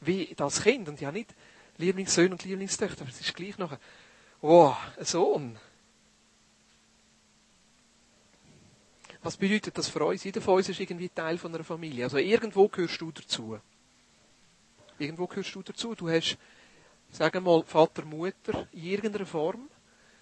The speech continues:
Vielleicht lieblich, vielleicht adoptiert, vielleicht übernommen. Wie auch immer, und wir selber wachsen wieder in die Rollen hinein, wo wir Vater und Mutter sind, und das ist gut so.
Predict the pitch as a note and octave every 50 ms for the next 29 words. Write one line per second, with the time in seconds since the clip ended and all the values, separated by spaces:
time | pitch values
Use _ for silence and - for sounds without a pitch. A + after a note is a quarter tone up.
0 | - - D#3+ D#3+ D3+ D3+ E3+ F3 F#3 G#3+ - G#3+ G#3+ - - - F3 D#3 - D3
1 | C3+ - D3 - - - F3 E3 G3 G3+ G3 - - - - E3+ D#3+ D3 - D#3+
2 | - - C#3+ C#3+ C3+ C3+ C#3+ D#3+ F#3+ G#3+ G#3 _ _ _ _ _ _ _ _ _
3 | _ _ _ _ - - D#3 E3+ G3 G3+ A3+ A3+ A3 G#3 G#3 G#3+ G#3+ G3 - G3+
4 | G3 A3 B3+ B3 C4 A#3 - G3+ G3+ D#3 B2+ - - A3 G3 G#3 G3+ - E3 F3
5 | E3 - F3+ E3+ F3+ F3+ F3+ F#3 F3+ F3+ G3+ G3+ E3+ C#3+ C3+ D3+ C#3+ C#3+ C#3 C#3
6 | - - - - _ - - - D#3 - - F#3+ F3 - E3+ F3 - - G3 -
7 | F#3+ E3+ D#3 C#3+ C3+ - D#3 D#3+ D3 - - D3+ D#3 E3+ - - - - - B2+
8 | A#2